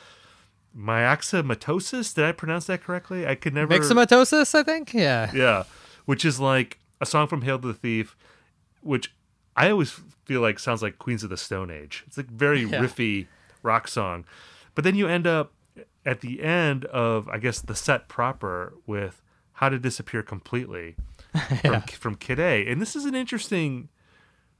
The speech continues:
Speaker 1: set closer, 'cause I guess this would be, you know, in a non-jam band setting, like, the end of the concert. Like, we're gonna have, like, the fake encores that happen after this.
Speaker 2: Right.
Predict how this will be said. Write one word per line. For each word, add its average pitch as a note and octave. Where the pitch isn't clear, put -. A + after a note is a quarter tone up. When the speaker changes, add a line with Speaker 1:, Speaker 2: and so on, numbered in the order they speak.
Speaker 1:
set B3
closer, A2
'cause -
I C#3
guess G#3+
this -
would C#3
be, B2+
you B2+
know, G#2+
in B2+
a A2
non-jam B2+
band G2+
setting, D#3
like, G#2
the A#2
end C3+
of G#2+
the G#2+
concert. B2+
Like, F#2+
we're G#2+
gonna A#2+
have, G#2+
like, F#2+
the A2
fake A#2
encores F#2+
that F2+
happen F2
after A2
this. E2
Speaker 2:
Right. A#2